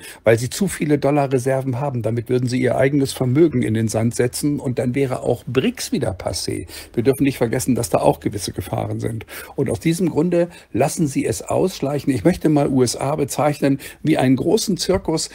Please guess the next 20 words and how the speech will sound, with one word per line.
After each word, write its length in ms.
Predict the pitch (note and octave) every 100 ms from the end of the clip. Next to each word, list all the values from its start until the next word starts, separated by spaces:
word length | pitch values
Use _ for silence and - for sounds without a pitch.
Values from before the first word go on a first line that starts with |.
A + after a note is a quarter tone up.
| - _
in 140 | C#3
der 100 | A#2
Mitte 240 | B2+ F3 D#3
mit 160 | D3
einer 260 | - B2+ B2+
großen 380 | - C#3+ D3+ C3+
Stange, 380 | - D#3+ E3+
die 120 | D3+ B2+
das 220 | A2+ -
gesamte 460 | A2+ B2+ C#3 A#2+
Zelt 380 | - - B2 - -
oben 260 | C3+ F3 F3+
hält. 320 | D#3 D#3 D3+ - - _
Und 160 | B2 B2
jetzt 340 | C3 - A#2+
wird 220 | C#3+ F3+
so 100 | E3+
von 160 | - C#3
den 160 | B2
brics-Staaten 460 | A2+ F#3+ - -